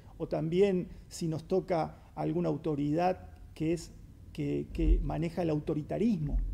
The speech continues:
¿sí? También nos puede pasar en grupos de trabajo que nos hacen a un costado, O tal vez nos podemos sentir dañados cuando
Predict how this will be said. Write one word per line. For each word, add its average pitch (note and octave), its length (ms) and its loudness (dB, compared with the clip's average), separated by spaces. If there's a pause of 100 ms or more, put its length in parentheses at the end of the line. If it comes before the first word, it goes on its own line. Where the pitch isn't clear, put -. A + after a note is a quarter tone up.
(140)
¿sí? G#3 320 -4 (300)
También G#3+ 560 4 (100)
nos D#3 180 0
puede G3 320 4
pasar G#3+ 640 0 (300)
en D#3 160 -2
grupos G#3+ 400 6
de - 100 8
trabajo F#3+ 480 4
que F3 120 2
nos D3+ 160 -2
hacen E3+ 240 0
a - 20 0
un D#3 80 -2
costado, - 720 2 (340)
O F#3 60 4
tal G3+ 160 6
vez C4 100 8
nos C4 160 8
podemos G#3+ 280 8
sentir G3 400 2
dañados G#3+ 500 6
cuando D#3 640 2